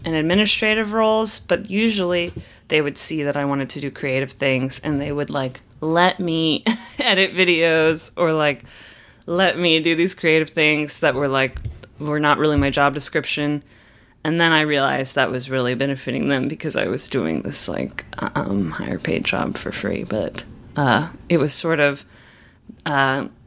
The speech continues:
how I learned how to edit and learned how to make films. And then I made, um,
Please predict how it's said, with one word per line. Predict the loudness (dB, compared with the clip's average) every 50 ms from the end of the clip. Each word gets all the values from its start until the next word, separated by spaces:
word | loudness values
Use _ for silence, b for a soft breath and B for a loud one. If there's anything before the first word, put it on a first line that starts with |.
| -20 _ _
how | -2 2 4 4
I | 4 4 2
learned | 2 2 2 2 0 -2
how | -2 -6 -6
to | -6 -4 0 2
edit | 4 6 6 6 6 8 6 6 4
and | 2 0 0 0 0 -2 -4 -8 b b b b b b b -4
learned | 0 0 2 0 0
how | -2 0
to | 2 2 2 2 0 -2 -10 -20 -20 -20 -10 -6
make | -2 2 2 2 2 -2 -6 -12 -18 -14 -12 -12 -12 -4 0
films. | 2 2 4 4 4 2 2 0 -2 -4 -6 -6
And | -4 -2 0 0
then | 2 2
I | 2 2 2
made, | 0 2 2 4 4 4 2 2 0
um, | -2 0 2 4 4 4 2 0 -2